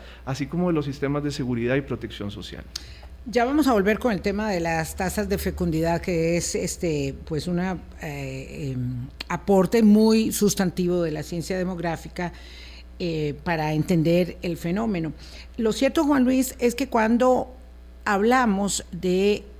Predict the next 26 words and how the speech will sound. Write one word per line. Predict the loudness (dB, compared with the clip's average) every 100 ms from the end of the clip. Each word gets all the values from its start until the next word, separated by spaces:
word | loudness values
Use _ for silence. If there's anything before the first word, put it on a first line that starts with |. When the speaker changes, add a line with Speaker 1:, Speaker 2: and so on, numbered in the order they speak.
| -20 -20 -18 -6
Speaker 2:
que | -2 0 -2 -4 -8
somos | -4 2 2 2 0 -4 -10 -16 -18 -20 -20 -18 -10
en | -4 -2
este | -2 0
planeta, | 2 4 4 4 2
en | 2
este | 2 2 0
punto | 0 4 6 6 4 0 0 -8 -12
de | -4 0
la | 2
historia | 0 -2 2 4 4 4 4
donde | 4 0
estamos | 0 -2 -2
situados, | -2 -2 2 2 2 -2
ocho | -4 -4
mil | -2 -2
millones | -2 -4 -6 -6 -8
de |
seres | -8 -4 -4
humanos, | -2 -2 -2 -4 -6 -4
normalmente | -2 -2 -2 -2 -2 0
esto | 0 0 0
lo |
vemos | 0 0 -2 -4
en | -4
clave | 0 2 2 0